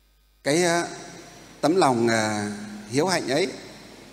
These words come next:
chúng ta không chỉ, à, đến tháng bảy, tức là tháng Vu Lan này chúng ta mới, à, ghi nhớ và mới phải báo hiếu, mà chúng ta phải báo hiếu trọn cả năm tháng, ngày giờ,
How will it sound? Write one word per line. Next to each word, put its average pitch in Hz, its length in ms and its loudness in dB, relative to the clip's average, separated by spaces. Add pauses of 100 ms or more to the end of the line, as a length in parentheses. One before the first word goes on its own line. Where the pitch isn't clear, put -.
(760)
chúng 160 140 4
ta 165 100 4
không 175 220 4
chỉ, 117 280 0
à, 107 140 0
đến 139 280 2 (140)
tháng 170 200 2
bảy, 101 360 0 (460)
tức 156 100 -2
là 147 100 -2
tháng 143 140 -2
Vu 160 160 -2
Lan 156 260 4
này 120 260 4
chúng 139 120 -2
ta 156 140 -2
mới, 151 420 0 (760)
à, 123 400 -2 (1000)
ghi 156 160 2
nhớ 151 340 2
và 110 560 -2
mới 143 400 0
phải 107 220 -4
báo 123 160 0
hiếu, 160 280 -2 (680)
mà 113 100 -4
chúng 147 180 0
ta 151 160 0
phải 110 240 0 (480)
báo 127 160 2
hiếu 139 300 0 (200)
trọn 110 300 -2
cả 101 420 -2 (840)
năm 139 240 2
tháng, 131 400 -4 (160)
ngày 113 220 0
giờ, 101 320 -2